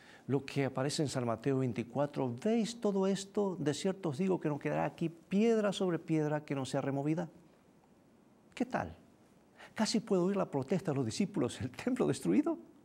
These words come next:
Estas magníficas piedras del fundamento derribadas, ni en mil años sucederá, ni siquiera en diez mil". Pero esta predicción imposible hecha por el Salvador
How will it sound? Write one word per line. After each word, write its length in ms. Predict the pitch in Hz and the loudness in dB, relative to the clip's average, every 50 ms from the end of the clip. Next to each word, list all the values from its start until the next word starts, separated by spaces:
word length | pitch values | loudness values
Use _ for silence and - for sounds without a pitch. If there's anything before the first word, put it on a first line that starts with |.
| - - - - - - - - - - | -20 -20 -20 -20 -18 -16 -16 -14 -14 -4
Estas 440 | - - 208 - - - 185 - - | -2 0 0 2 0 0 0 0 2
magníficas 680 | 175 151 143 135 151 190 175 - 156 - - 120 - | 0 2 2 2 2 2 2 0 0 0 0 -2 -2
piedras 400 | - - - 156 175 175 165 143 | -6 -2 2 2 4 4 2 0
del 100 | 120 120 | 0 -2
fundamento 540 | 107 - 127 117 110 104 113 143 147 127 135 | -2 -2 -2 0 0 2 2 0 0 0 -2
derribadas, 680 | 110 113 101 104 104 143 180 208 214 196 165 - - - - - - - - - - - - _ - | -2 0 0 2 2 4 4 4 2 2 0 -4 -14 -18 -20 -20 -20 -20 -20 -20 -20 -20 -20 _ -2
ni 200 | 226 202 208 208 | 2 2 4 4
en 100 | 202 202 | 4 4
mil 180 | 202 208 208 | 4 4 4
años 400 | 220 240 247 240 226 220 196 139 | 4 2 4 2 2 2 2 0
sucederá, 720 | - - - 139 123 - 135 110 110 101 107 98 85 78 - - - - - _ - - - - | -2 0 -2 -2 0 2 2 2 4 4 2 2 0 -2 -10 -18 -20 -20 -20 _ -20 -20 -2 2
ni 100 | 240 226 | 2 4
siquiera 360 | - 214 233 - 208 202 196 | 4 2 0 2 4 4 4
en 80 | 180 170 | 4 4
diez 260 | 175 180 160 - 185 | 2 0 0 0 0
mil". 480 | 185 214 240 233 190 127 - - - - - - - - - - - - - - - - - - - - - - - - - - | 0 2 2 2 2 0 -2 -4 -10 -18 -20 -20 -20 -20 -20 -20 -20 -20 -20 -20 -20 -20 -20 -20 -20 -18 -18 -18 -18 -20 -4 0
Pero 180 | - 165 180 | 2 4 4
esta 280 | 196 185 - 185 170 - | 4 4 2 0 0 2
predicción 480 | - 160 147 135 127 - - 165 156 151 | 0 2 2 0 -2 0 0 2 4 4
imposible 840 | 143 135 120 - - 123 110 - - - 202 190 151 123 120 120 - | 2 0 -2 -2 -2 -2 -2 0 0 2 2 2 4 2 0 0 0
hecha 280 | - 147 143 - 127 - | -2 -2 0 0 -4 -2
por 120 | - 113 | 0 -2
el 80 | 110 - | -2 0
Salvador 540 | - 120 104 98 110 143 180 196 196 196 | 0 -2 0 0 2 2 2 2 0 -2